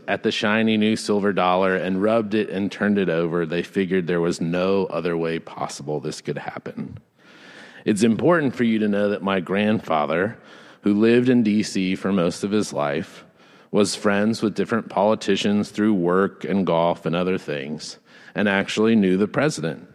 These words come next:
So the story of the president coming to the class is not unheard of. In that day and age, these types of things would happen, and these types of connections would be made.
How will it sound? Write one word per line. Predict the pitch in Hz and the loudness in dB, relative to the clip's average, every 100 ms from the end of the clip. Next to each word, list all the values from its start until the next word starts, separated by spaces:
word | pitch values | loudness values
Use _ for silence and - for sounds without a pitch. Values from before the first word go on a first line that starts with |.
| - - - | -20 -20 -6
So | 127 | 0
the | 123 | 2
story | 127 - 127 143 156 143 120 110 | 2 0 0 2 4 2 2 0
of | 110 | 0
the | 110 | -2
president | 95 131 127 127 113 - | 0 0 2 0 -2 -2
coming | 120 123 120 | 0 2 2
to | - | 2
the | 104 | 0
class | - 117 127 120 - | 2 2 2 0 -2
is | 90 | -2
not | 101 104 | 0 0
unheard | 110 113 127 131 | 2 2 2 0
of. | - - - - - - - - - - - | -2 -8 -14 -20 -20 -20 -20 -20 -20 -20 -4
In | 95 | 2
that | 104 104 | 4 2
day | 113 127 | 2 2
and | 127 | 4
age, | 90 92 110 98 | 2 2 0 0
these | 104 98 - | 0 0 -2
types | 90 90 - | -2 -2 -2
of | 98 | -4
things | 95 90 92 | -2 -2 -2
would | 104 | -2
happen, | - 120 135 87 85 87 - - - - | 0 0 0 0 0 -2 -6 -18 -18 -4
and | - 113 107 | 2 2 4
these | 120 131 143 135 | 4 4 2 0
types | - 131 127 131 | 0 2 2 0
of | 120 | 0
connections | - 123 135 - 120 113 | 2 2 2 2 2 2
would | 107 | 2
be | 107 110 | 4 4
made. | 123 139 117 107 | 4 4 2 0